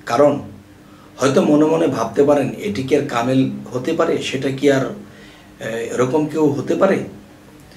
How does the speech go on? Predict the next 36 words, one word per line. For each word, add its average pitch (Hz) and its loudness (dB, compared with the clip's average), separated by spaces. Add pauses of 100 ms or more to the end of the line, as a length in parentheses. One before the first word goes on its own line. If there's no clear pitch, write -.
(140)
মনের 151 4
দ্বন্দ্ব, 117 2
কিন্তু 143 -2
আপনি 127 -2
জানেন 117 0
না, 95 -6
আপনার 107 -2
জ্ঞান 113 -2
এবং 104 -6
বিবেক 123 0
থাকবে 139 0
অন্ধ। 139 0
তখন 139 -2 (520)
মনের 135 4
দ্বন্দ্বে 143 6
কিছু 175 0
একটা 165 2
বলে 147 6
ফেলবেন। 131 2 (120)
তখন 131 -2 (600)
বলছি, 131 2 (300)
আল্লাহ 139 4
কিন্তু 135 -2
কোরআনে 139 0
বলেছে, 127 -4
"হে, 156 2
তোমরা 135 4
আমার 127 -2 (140)
অলিদের 190 6
সাথে, 151 -2
সাথে 135 -4
কখনো 135 0
বে-, 135 -2 (760)
বেয়াদবি 160 6
করো 123 0
না। - -10